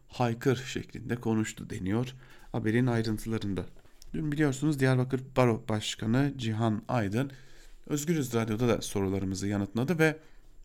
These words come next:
iki duruma dikkat çekti. Bir, dört yıldır faillerin ortaya çıkarılmaması ve bir cezasızlık politikası adeta, e, kamu, ku-,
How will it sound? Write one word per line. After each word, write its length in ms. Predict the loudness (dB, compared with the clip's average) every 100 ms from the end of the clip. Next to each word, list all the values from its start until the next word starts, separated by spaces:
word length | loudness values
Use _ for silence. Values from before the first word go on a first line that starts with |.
| -18 -20 -20 -20 -20 -20 -20 -20 -10
iki 500 | -2 4 4 2 -4 0
duruma 440 | 4 6 4 2
dikkat 380 | -2 -2 -6 -2
çekti. 400 | -4 0 -2 0 2
Bir, 280 | 2 2 -2 0
dört 280 | 0 2 -2
yıldır 220 | 0 0
faillerin 680 | 0 -2 4 4 6 4 4
ortaya 360 | 0 2 0
çıkarılmaması 720 | 0 0 2 4 2 2 0 0
ve 140 | 0
bir 160 | 0 0
cezasızlık 720 | 2 2 2 0 0 -2 0
politikası 680 | -4 -4 -2 0 4 2 2 -14 -20 -20 _
adeta, 580 | -2 -2 -2 0 0 -2 -14 -20 -20 _
e, 260 | -4 -2 -4 -8
kamu, 440 | -2 2 4 2 -2 -10
ku-, 180 | -12